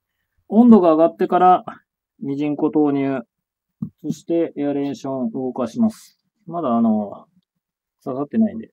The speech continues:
上も刺さってないんで。はい、これでセット完了です。今、エアレーションも動かしているので、こちらが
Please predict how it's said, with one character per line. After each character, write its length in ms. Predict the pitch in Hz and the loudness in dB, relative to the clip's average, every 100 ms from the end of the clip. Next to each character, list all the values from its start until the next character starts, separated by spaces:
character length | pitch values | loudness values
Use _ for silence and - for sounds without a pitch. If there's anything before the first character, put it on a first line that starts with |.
| - | -10
上 180 | 143 139 | -8 -6
も 160 | 139 | -6
刺 120 | 117 | -6
さ 80 | 120 | -8
っ 60 | 120 | -8
て 80 | 104 | -12
な 160 | 90 | -18
い 40 | 85 | -20
ん 80 | - | -20
で。 100 | - _ _ _ | -20 _ _ _
は 120 | - 196 | -2 0
い、 100 | - | 2
こ 120 | 180 | 2
れ 120 | 175 | 2
で 260 | 180 175 - | 4 2 -2
セ 180 | - 156 | -4 -4
ッ 60 | 156 - | -4 -4
ト 120 | 160 | -2
完 240 | 160 160 | -2 -2
了 200 | 165 165 | 0 0
で 680 | 160 160 160 160 156 160 160 | 0 0 0 -2 -2 -2 -4
す。 440 | - - - - _ _ _ _ | -6 -16 -20 -20 _ _ _ _
今、 220 | 185 175 - _ _ _ _ _ _ _ _ _ _ _ _ _ - | -4 -4 -6 _ _ _ _ _ _ _ _ _ _ _ _ _ -6
エ 120 | 147 | -2
ア 60 | |
レ 140 | 160 165 | 0 0
ー 20 | |
シ 140 | 156 | 0
ョ 40 | 170 | -2
ン 80 | 165 | -2
も 160 | 160 | -2
動 200 | 156 156 | -2 -2
か 160 | 151 151 | -2 -4
し 100 | - | -4
て 140 | 151 | -4
い 40 | 151 | -2
る 100 | 147 | -2
の 120 | 143 | -4
で、 240 | 143 143 - | -4 -4 -6
こ 120 | - | -10
ち 120 | 143 165 | -8 -4
ら 120 | 175 | 0
が 240 | 175 170 | 0 0